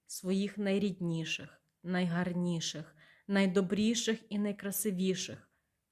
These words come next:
Вони обнімалися, мама з Лілею ще пустили сльозу, але тато вже тримався, як чоловік. "Я себе жахливо почуваю",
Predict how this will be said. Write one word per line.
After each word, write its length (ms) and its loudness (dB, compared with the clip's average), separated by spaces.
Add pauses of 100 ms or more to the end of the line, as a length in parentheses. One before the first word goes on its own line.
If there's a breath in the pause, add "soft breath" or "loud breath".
(120)
Вони 300 4
обнімалися, 1000 0 (360 soft breath)
мама 340 6
з 100 2
Лілею 640 2 (120)
ще 320 -4
пустили 640 -2
сльозу, 640 -6 (300 soft breath)
але 260 -4
тато 500 -4
вже 200 -12
тримався, 760 -6
як 340 -8
чоловік. 680 -12 (480)
"Я 300 2
себе 360 0
жахливо 540 4
почуваю", 720 -2